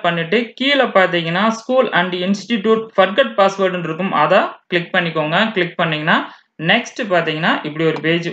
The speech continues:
open ஆயிரும். அங்க school ஐடியா திரும்ப வந்து dice number enter பண்ணிக்கோங்க. enter பண்ணிட்டு institute nodal officer, அது டிஃபால்ட்டாவே இருக்கும், அதை select பண்ணிக்கோங்க. next இங்க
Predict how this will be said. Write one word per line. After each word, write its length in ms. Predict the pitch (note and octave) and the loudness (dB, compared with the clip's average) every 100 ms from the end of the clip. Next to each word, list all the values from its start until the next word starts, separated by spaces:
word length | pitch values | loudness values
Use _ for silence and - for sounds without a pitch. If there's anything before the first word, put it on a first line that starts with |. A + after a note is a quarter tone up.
| D3 | 0
open 240 | D3 D3+ C#3+ | 0 0 0
ஆயிரும். 280 | D3 F3+ A3+ - - - | 0 0 -2 -8 -12 -2
அங்க 160 | F3 G3 G3+ G3+ - _ _ _ - | 0 4 4 4 -8 _ _ _ -20
school 320 | - B3+ B3 - - _ - F#3 | -4 2 2 2 -8 _ 0 0
ஐடியா 200 | G3 F3+ G3 | 2 0 0
திரும்ப 300 | G#3+ A3 F#3+ | 0 4 2
வந்து 180 | F3+ F#3 C4+ - - | 2 0 -2 -4 -2
dice 180 | F3 F3+ F3+ | -2 0 -2
number 200 | E3+ D#3 | 2 2
enter 260 | D#3 F3 D#3+ | 2 0 0
பண்ணிக்கோங்க. 400 | D3+ C#3+ C#3+ D3+ G#3+ F4 - _ _ _ _ _ _ _ - _ _ _ _ _ _ _ _ _ _ _ _ | -2 -2 -2 0 0 -2 -14 _ _ _ _ _ _ _ -20 _ _ _ _ _ _ _ _ _ _ _ _
enter 340 | - G3 A3+ G3+ | -2 2 0 2
பண்ணிட்டு 300 | F3+ E3+ G#3+ E4+ - _ - G#3 | 0 2 0 0 -8 _ -2 2
institute 600 | A3+ - B3+ A#3 B3+ B3 - _ _ - | 2 0 -4 0 -2 -4 -12 _ _ 0
nodal 340 | G3 A3 G#3+ G3 | 4 6 6 4
officer, 360 | F#3 E3 D#3 - D#3+ | 2 -2 -2 0 0
அது 120 | E3 F3+ | 2 0
டிஃபால்ட்டாவே 500 | F3 F3+ F3+ G3+ F#3 | 2 2 4 4 4
இருக்கும், 280 | F3 F#3+ F3 | 2 0 -2
அதை 100 | D#3+ D#3 | -2 0
select 240 | D#3 E3 - | 0 0 0
பண்ணிக்கோங்க. 360 | E3 D#3 D#3 G3+ F#3+ | -4 -2 -2 0 0
next 280 | A#3+ B3+ C4+ | 0 -2 -4
இங்க 140 | G3+ | -2